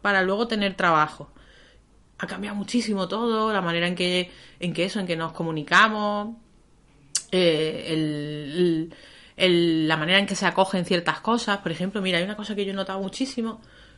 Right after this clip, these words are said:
que me, que me agrada un montón, que es, por ejemplo, claro, yo siempre he dado mis pildorazos sobre igualdad, mm, so-, sobre feminismo, eh,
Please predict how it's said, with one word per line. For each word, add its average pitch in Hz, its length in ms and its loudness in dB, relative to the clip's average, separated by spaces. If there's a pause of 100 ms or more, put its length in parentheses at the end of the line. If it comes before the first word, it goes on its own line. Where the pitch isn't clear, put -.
que 170 260 0
me, 175 140 -4
que 165 240 -4
me 151 220 -4
agrada 165 440 0
un 175 100 -4
montón, 220 500 -4
que 175 140 -2
es, 185 80 -6
por 190 180 -4
ejemplo, 202 540 -4 (100)
claro, 185 220 2
yo 175 120 -2
siempre 208 320 0
he - 20 0
dado 202 140 2
mis 220 160 0
pildorazos 196 840 0
sobre 170 340 2
igualdad, 190 760 6 (500)
mm, 147 360 -8
so-, - 200 -8 (400)
sobre 139 420 -6
feminismo, 208 840 2
eh, 151 500 0